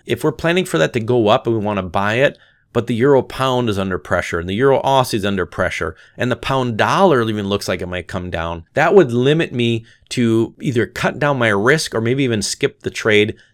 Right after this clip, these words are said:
to buy the euro dollar altogether. Number five, you wanna look left for clues. And by looking left, I mean on the chart. Look to the longer term time frames and draw in those support levels, those resistance levels,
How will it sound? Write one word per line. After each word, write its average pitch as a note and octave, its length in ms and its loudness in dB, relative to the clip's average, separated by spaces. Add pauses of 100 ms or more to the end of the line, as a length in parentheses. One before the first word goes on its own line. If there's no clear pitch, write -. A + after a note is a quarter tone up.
to - 80 -4
buy G#2 320 2
the G#2+ 100 0
euro G2 240 2
dollar F2 460 -2 (140)
altogether. F2+ 720 -6 (400)
Number G2+ 220 0
five, C#3 340 2
you D#3 80 2
wanna A2 160 2
look C3 260 0
left A#2+ 520 -2
for - 180 -2
clues. A2+ 500 2
And G#2 100 -2
by G#2+ 80 4
looking F3+ 340 2
left, C3 260 4
I A2+ 60 2
mean A2+ 160 0
on G#2+ 140 -2
the A2+ 40 -2
chart. - 400 0 (340)
Look F3 340 0
to G#3+ 100 0
the F#3+ 100 -2
longer A2 380 0
term G#2+ 280 -4
time C3 240 -2
frames F#2+ 300 -2
and G#2 160 -4
draw A2 380 0
in A#2 240 0
those G2 260 2
support - 400 -2
levels, C3 420 2 (100)
those G#2 200 0
resistance A#2+ 600 -4
levels, A#2 420 2